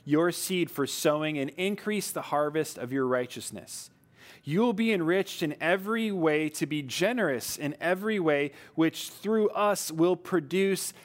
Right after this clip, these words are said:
thanksgiving to God." And as he continues there in the paragraph, he talks about how their generosity, which they have portrayed,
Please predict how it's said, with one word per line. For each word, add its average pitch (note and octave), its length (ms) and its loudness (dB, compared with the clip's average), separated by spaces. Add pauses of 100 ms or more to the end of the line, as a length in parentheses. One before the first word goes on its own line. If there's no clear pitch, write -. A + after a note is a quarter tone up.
(100)
thanksgiving D#3+ 1040 -2 (400)
to B2 120 -10
God." A2 380 -2 (840)
And D#3 100 0
as F3 140 2
he G3+ 80 -4
continues A3 640 -2
there D#3+ 300 2 (260)
in E3+ 160 -2
the D#3+ 80 2
paragraph, E3+ 480 0
he F3 140 -6
talks F#3+ 440 -2
about D#3+ 280 0
how D3 260 2 (220)
their E3 280 2
generosity, D3 1000 0
which C3+ 260 -2
they D3+ 180 2
have C#3+ 380 -2
portrayed, D3 500 -2